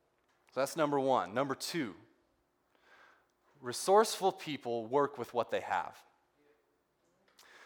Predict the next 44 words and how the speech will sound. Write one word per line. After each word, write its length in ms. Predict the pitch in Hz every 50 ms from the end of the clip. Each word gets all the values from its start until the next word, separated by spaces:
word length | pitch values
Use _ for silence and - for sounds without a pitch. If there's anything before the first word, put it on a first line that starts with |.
| - _ -
See, 140 | - 190
the 100 | 190 165
disciples, 840 | 175 175 170 - - 226 233 240 240 202 180 175 175 180 - - - -
immediately 520 | 156 170 180 202 208 202 170 143 147 147
after 220 | 143 147 - -
Jesus 320 | 143 127 160 165 160 143 131
said, 200 | - 156 139 123
"Will 60 | 127
you 160 | 135 190 226
feed 240 | - - 135 120 110
them?" 220 | 113 123 131 139 - -
they, 180 | - 233 226 208
they 160 | 180 220 214
just 160 | 208 208 -
start 300 | - 214 190 - - -
kind 160 | - 185 175
of 80 | 151 -
fussing 500 | - 175 180 196 - - 120 117 120 -
about, 360 | - 127 139 139 131 139 -
"Well, 320 | 208 233 240 240 233 233 226
that 160 | 240 247 233
would 100 | 233 226
take 240 | 233 - 226 220 -
so 220 | - - 226 226
much 240 | 214 202 202 196 190
money, 320 | 202 214 214 208 190 160
really? 420 | 151 165 190 208 208 208 208 202 190 - - - - - - -
How 260 | - 262 233 233 226 214
could 160 | - 226 196
we 100 | 214 214
have 180 | 208 202 202
all 120 | 202 202 196
this 160 | 185 - -
money 360 | 208 208 214 214 214 214 208
to 80 | 196 180
buy 280 | 160 180 170 175 180
all 100 | 175 170
this 180 | 156 151 143 -
bread? 420 | - - 202 214 214 208 202 196
Should 200 | - - 180 151
we 80 | 139 147
really 340 | 147 143 175 185 180 165 143
do 220 | 131 131 131 123
that?" 420 | 120 131 160 185 196 202 202 185